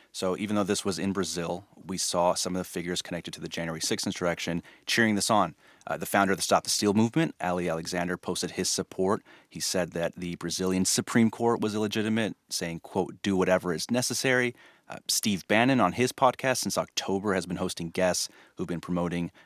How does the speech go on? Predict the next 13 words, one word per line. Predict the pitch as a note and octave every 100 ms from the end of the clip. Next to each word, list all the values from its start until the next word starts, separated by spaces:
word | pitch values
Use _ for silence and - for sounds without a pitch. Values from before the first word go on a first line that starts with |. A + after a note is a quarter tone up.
| -
election | D2+ - E2
fraud | - - G#2 -
conspiracies. | G2+ - F#2+ F#2 - F2+ -
On | F2
Sunday, | - G2 F#2
he | F2 F2+
called | - F2+ E2+
the |
people | - F2+ F2
that | F2
stormed | E2+ D2+
Congress | - F2 E2+ -
there, | E2